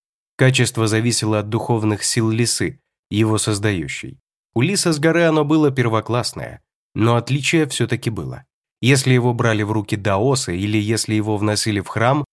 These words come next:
то оно пропадало, оставляя вместо себя ту вещь, из которой было создано. Листья, щепки, камни. В трактире смело можно было расплачиваться лисьим золотом. Трактирщики тут же прятали золото в сундуки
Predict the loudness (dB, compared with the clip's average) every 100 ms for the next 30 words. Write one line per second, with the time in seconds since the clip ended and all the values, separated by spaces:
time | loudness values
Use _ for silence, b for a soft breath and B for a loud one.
0 | _ -2 0 2 2 0 -2 0 0 0
1 | -2 -6 -6 -4 -2 0 0 -2 -4 -4
2 | -4 -2 -2 -2 -2 0 -2 -4 _ _
3 | -4 0 0 2 2 2 2 2 0 -2
4 | -6 -8 -8 -10 -12 _ _ _ -2 2
5 | 2 0 0 0 2 0 -2 -4 -6 -6
6 | _ -4 -4 -4 -10 -14 -18 _ _ _
7 | _ _ 0 2 2 2 2 2 0 0
8 | 0 0 0 0 -2 0 -2 -2 -2 -2
9 | -2 -4 -4 -2 -2 -2 -2 -2 -2 -2
10 | -4 -6 -8 -10 -12 _ _ -2 0 0
11 | 0 0 0 0 0 -2 0 0 2 2
12 | 4 0 2 0 0 -2 -4 -4 -4 -4
13 | -4 -4